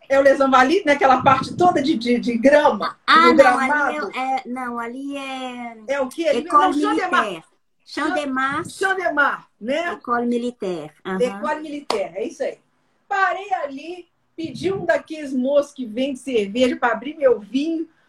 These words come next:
Speaker 1: coloquei num copinho de plástico, peguei um pedaço de pão que eu comprei junto e fiquei ali esperando a Torre Eiffel a-, acender.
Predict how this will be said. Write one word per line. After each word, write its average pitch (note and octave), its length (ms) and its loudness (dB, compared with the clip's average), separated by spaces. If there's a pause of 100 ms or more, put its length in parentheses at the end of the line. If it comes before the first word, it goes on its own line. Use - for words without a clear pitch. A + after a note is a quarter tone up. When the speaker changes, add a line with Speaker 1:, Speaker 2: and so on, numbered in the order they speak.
Speaker 1:
coloquei F4 560 0
num F#4 140 -8
copinho C#4 540 -2
de C4 120 -6 (220)
plástico, E4 840 0 (560)
peguei D4+ 480 -4
um D#4+ 260 -6
pedaço C#4 400 0
de C4 120 -2
pão D#4 340 2
que D#4+ 80 -8
eu D4+ 80 -8
comprei C#4 480 0
junto D4+ 300 -4
e F#4 40 -18
fiquei F4 300 -4
ali C4+ 240 -2
esperando C#4+ 480 0
a D4 140 -2
Torre D4 300 -8
Eiffel C4+ 600 -2 (260)
a-, B3+ 260 0 (340)
acender. C4+ 680 -4